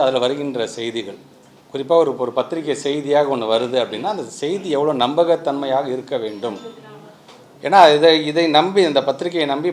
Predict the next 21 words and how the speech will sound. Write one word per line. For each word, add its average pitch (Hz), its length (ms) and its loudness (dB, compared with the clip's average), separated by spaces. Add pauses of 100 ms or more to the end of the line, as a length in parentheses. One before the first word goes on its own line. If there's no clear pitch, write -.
படிக்கக்கூடியவர்கள் 139 760 0
அதுதான் 147 420 6
உண்மை 160 240 2 (120)
என்று 139 220 -4
நினைக்கக்கூடிய 135 640 -2 (280)
மக்கள் 170 320 -4
நிறைய 143 220 0
பேர் 160 120 0
இருக்கிறாங்க. 123 360 -4 (260)
எல்லாம் 160 220 -12
பெரிய 151 200 -4
பெரிய 147 180 0
பத்திரிகை 147 360 -4
தான், 127 200 -4
சாதாரணமா 143 460 -6 (360)
சொல்லிட 131 320 -4
முடியாது, 110 300 -2 (640)
பெரிய 127 220 0
பெரிய 123 220 -2
புரட்சிகளை 139 440 -4
ஏற்படுத்திய 113 340 -6